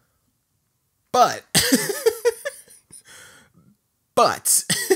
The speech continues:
<laughs> uh, Samoa Joe's going into WrestleMania, my Wrestle-,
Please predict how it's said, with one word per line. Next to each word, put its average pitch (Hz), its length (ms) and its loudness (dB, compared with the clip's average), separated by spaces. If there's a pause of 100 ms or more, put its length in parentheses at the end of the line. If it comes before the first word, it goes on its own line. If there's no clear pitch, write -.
(640)
<laughs> - 800 -20
uh, 104 220 -6
Samoa 156 340 4
Joe's 135 220 0
going 120 280 0
into 117 200 -6
WrestleMania, 107 720 -4
my 107 220 -2
Wrestle-, 107 480 -6